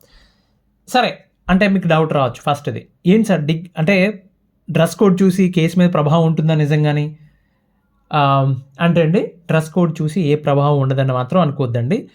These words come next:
అయితే ముఖ్యంగా మీ కేసు, ఓకే, ఏమేం చూస్తారు? డిగ్నిటీ అంటే గౌరవం ఏంటి, మీ సమాజంలో మీకున్న గౌరవం ఏంటి, మీరు సంపాదించుకున్నది ఏంటి, మీరు చదివిన చదువు, చాలా చూస్తారు. తర్వాత ఆనెస్టీ, మీరు ఎంత నిజాయితీగా ఉన్నారు.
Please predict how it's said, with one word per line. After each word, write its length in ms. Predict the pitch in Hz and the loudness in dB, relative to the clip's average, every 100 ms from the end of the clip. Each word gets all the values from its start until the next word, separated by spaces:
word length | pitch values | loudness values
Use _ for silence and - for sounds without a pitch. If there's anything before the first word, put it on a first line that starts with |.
| _ - 147 | _ -10 -2
అయితే 240 | 190 285 | -2 0
ముఖ్యంగా 600 | 220 190 - 240 247 285 185 | 0 0 -2 -2 0 0 2
మీ 140 | 180 | 2
కేసు, 420 | 180 196 214 - 160 - _ - | 2 2 2 0 -8 -10 _ -6
ఓకే, 280 | 165 180 139 | -2 -2 2
ఏమేం 300 | 165 214 240 | 4 4 2
చూస్తారు? 460 | 202 156 - 117 113 _ _ _ _ _ _ 143 | 0 -2 -6 -10 -12 _ _ _ _ _ _ 0
డిగ్నిటీ 500 | 175 202 185 131 - _ | 4 4 2 -2 -10 _
అంటే 300 | 156 202 - 170 | -4 -2 -4 -2
గౌరవం 460 | 143 143 160 156 | 0 4 4 2
ఏంటి, 300 | 127 120 - - _ _ | 0 -4 -8 -16 _ _
మీ 60 | 151 | -2
సమాజంలో 400 | 160 147 147 139 | 0 2 2 2
మీకున్న 260 | 135 135 | 0 0
గౌరవం 380 | 131 131 156 185 | 0 2 4 4
ఏంటి, 160 | 208 226 | 4 2
మీరు 180 | 185 139 | 0 0
సంపాదించుకున్నది 720 | 135 135 135 135 143 135 160 | -2 -2 -2 -2 -4 -2 0
ఏంటి, 200 | 185 233 | 0 -2
మీరు 240 | 147 135 | -4 -4
చదివిన 200 | 120 135 | -2 -2
చదువు, 400 | 135 151 208 233 - | -2 -2 -2 -4 -2
చాలా 180 | 214 202 | 0 0
చూస్తారు. 300 | 156 - - - - _ _ _ _ _ _ - | -4 -8 -14 -14 -18 _ _ _ _ _ _ -4
తర్వాత 280 | 214 240 247 | 0 0 2
ఆనెస్టీ, 540 | 196 202 214 - 139 - _ _ _ - | 2 2 0 -4 -10 -12 _ _ _ 0
మీరు 100 | 170 | 2
ఎంత 180 | 175 202 | 4 4
నిజాయితీగా 560 | 185 180 180 175 165 | 4 4 4 2 2
ఉన్నారు. 360 | 151 131 117 | 0 -2 -6